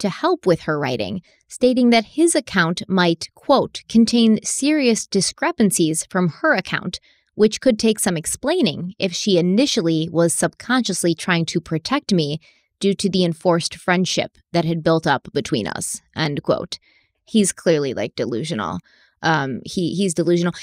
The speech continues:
In fact, I think he may almost be delusional to the point where he's convinced himself that this other accomplice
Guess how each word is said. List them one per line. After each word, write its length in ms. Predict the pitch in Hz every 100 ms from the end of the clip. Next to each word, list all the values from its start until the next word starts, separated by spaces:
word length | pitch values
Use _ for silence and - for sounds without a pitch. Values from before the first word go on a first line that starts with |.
| -
In 100 | 214
fact, 240 | 247 240
I 80 | 220
think 200 | 226 233
he 100 | 240
may 200 | 226 214
almost 300 | 208 202 196
be 100 | 202
delusional 540 | 185 175 208 208 220 220
to 120 | 202
the 100 | 185
point 280 | - 196 180
where 100 | 180
he's 320 | - 208 185
convinced 560 | - 180 165 180 180
himself 420 | 185 175 180 175 165
that 320 | 170 165 - _ _ _ _
this 320 | 175 196 185
other 520 | 202 202 190 180 - -
accomplice 880 | 180 - 190 196 185 180 180 - -